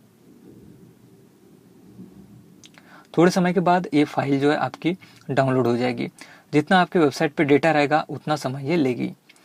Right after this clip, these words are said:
हमारे वेबसाइट पे काफ़ी कम डेटा था इसलिए ये जल्दी से डाउनलोड हो गई है। देखिए इस तरह से blogger export dot X M L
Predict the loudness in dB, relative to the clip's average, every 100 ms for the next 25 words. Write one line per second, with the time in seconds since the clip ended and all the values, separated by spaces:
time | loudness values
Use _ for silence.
0 | -20 _ _ _ -2 2 2 2 -2 -2
1 | -2 -2 -2 -2 -2 2 2 2 -2 -2
2 | -4 -6 -4 0 2 0 0 -2 -2 -4
3 | -8 -4 -4 -2 -4 -6 -6 -6 -8 -12
4 | _ _ _ _ _ _ _ _ _ _
5 | _ _ _ _ _ _ _ _ _ -20
6 | _ _ _ _ _ _ _ _ -2 0
7 | 2 0 0 -2 0 -2 2 2 4 2
8 | 0 -8 -12 0 0 0 0 -2 -2 -10
9 | -8 -6